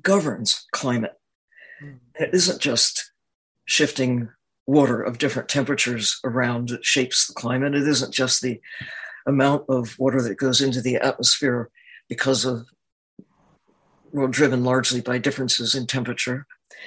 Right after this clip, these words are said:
Speaker 1: It's the living ocean. Economists tend to follow the money. <laughs> Climate scientists are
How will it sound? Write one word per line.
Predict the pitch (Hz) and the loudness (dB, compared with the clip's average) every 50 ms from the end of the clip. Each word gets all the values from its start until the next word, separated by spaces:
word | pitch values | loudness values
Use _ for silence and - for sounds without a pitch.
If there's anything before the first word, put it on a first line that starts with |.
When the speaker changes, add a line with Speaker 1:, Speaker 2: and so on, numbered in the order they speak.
| - - - - - | -20 -20 -16 -6 -2
Speaker 1:
It's | 180 175 - - - | 0 2 2 2 2
the | 170 170 | 2 0
living | 151 151 156 180 202 190 190 165 139 123 117 120 - | 0 2 4 4 4 4 4 4 2 2 -2 -2 0
ocean. | 139 147 127 - - - 117 113 113 101 _ _ _ _ _ _ - - - - - - - - - - _ _ _ _ _ _ _ _ - | 2 2 4 4 2 0 -2 -6 -8 -10 _ _ _ _ _ _ -20 -20 -20 -20 -20 -20 -20 -20 -20 -20 _ _ _ _ _ _ _ _ -6
Economists | 151 - - 170 180 180 190 185 175 170 - - - - - _ _ - | -4 -4 -2 0 2 4 4 4 4 4 2 2 0 -6 -14 _ _ -2
tend | 175 165 160 143 | -2 -2 0 -2
to | 147 | -4
follow | 127 - - - 143 143 143 147 143 | -6 -6 -2 0 2 2 4 4 2
the | 131 117 127 120 113 - _ _ _ _ _ _ _ _ _ - | 2 2 0 -2 -4 -6 _ _ _ _ _ _ _ _ _ 0
money. | 143 139 127 113 - 120 117 - _ _ _ _ _ _ _ _ - - | 2 2 2 0 -4 -8 -12 -14 _ _ _ _ _ _ _ _ -4 0
<laughs> | 196 185 - - - - - - - 190 180 170 170 156 143 - - _ _ _ _ _ _ _ - | 0 0 0 0 -10 -12 -10 -8 -6 -4 -4 -4 -4 -6 -6 -8 -12 _ _ _ _ _ _ _ -8
Climate | - - 175 185 190 - - | -2 4 4 6 6 6 4
scientists | - - 151 143 139 131 139 139 135 - - - - - - _ _ _ _ _ _ - | 2 4 4 4 4 4 2 2 2 2 2 2 0 -4 -8 _ _ _ _ _ _ -6
are | 135 135 123 123 | -4 -4 -4 -6